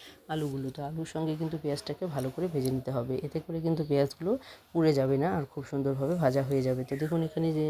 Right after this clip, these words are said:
আলুগুলো, আলুগুলো যে কেটে, এখানে কিন্তু চারটে আলু আমি কেটে নিয়েছি। আর আপনারা চাইলে কিন্তু কম বেশি করে নিতে পারেন, আপনাদের যতটা লাগবে আপনারা ঠিক ততটাই আলু নিতে পারেন। আর এখানে আমি স্বাদ মতো দিয়ে দিচ্ছি লবণ। তো মানে কতটা পরিমাণ গ্রেভি রাখবো সেই আন্দাজ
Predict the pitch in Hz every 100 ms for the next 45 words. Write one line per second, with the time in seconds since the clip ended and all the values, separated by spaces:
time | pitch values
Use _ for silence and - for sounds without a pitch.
0 | 151 151 147 143 143 147 143 143 139 139
1 | 139 143 143 143 131 135 147 143 147 151
2 | 143 147 - 151 147 147 139 139 135 135
3 | 135 127 170 254 - _ _ _ _ _
4 | _ _ _ _ _ _ _ _ _ -
5 | - - - - _ _ 180 175 165 156
6 | 170 165 165 165 165 165 156 151 147 143
7 | 151 151 147 143 139 143 139 202 208 -
8 | 147 143 147 135 147 143 139 139 139 143
9 | 139 131 139 143 139 143 143 143 143 131
10 | 139 139 147 226 - - - - 151 147
11 | 165 160 156 156 143 139 143 147 139 131
12 | 139 - 151 143 131 139 165 156 143 143
13 | 139 135 156 156 151 147 151 147 143 147
14 | 147 139 135 180 - 151 135 135